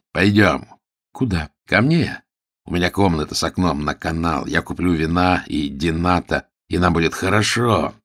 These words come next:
И Шотшек снова крепко обнял Чеди. Она молча вырвалась и поспешила выйти из аллеи на улицу. Прохожие не смутили преследователя. Он догнал Чеди и, рванув за руку, заставил повернуться к себе лицом.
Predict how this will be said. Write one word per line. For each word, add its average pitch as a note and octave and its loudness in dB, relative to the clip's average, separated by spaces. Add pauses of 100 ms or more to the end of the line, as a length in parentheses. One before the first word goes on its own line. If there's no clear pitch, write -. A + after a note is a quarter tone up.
И D#2+ -4
Шотшек F#2 -2
снова A2+ 2
крепко E2 -4
обнял D2+ -6
Чеди. - -10 (640)
Она E3 4
молча C#3+ 4
вырвалась C#3 4
и B2 0
поспешила C3 2
выйти G#2+ 2
из F2 0
аллеи D#2+ 2
на D#2 -4
улицу. - -10 (600)
Прохожие G#2+ 4
не A2 4
смутили D3 0
преследователя. - -10 (460)
Он A2+ 4
догнал G2+ 4
Чеди A2+ 2
и, G#2 8
рванув F#2+ 4
за G2 4
руку, A2 0
заставил F#2+ 0
повернуться F2 2
к - -6
себе E2 0
лицом. - -2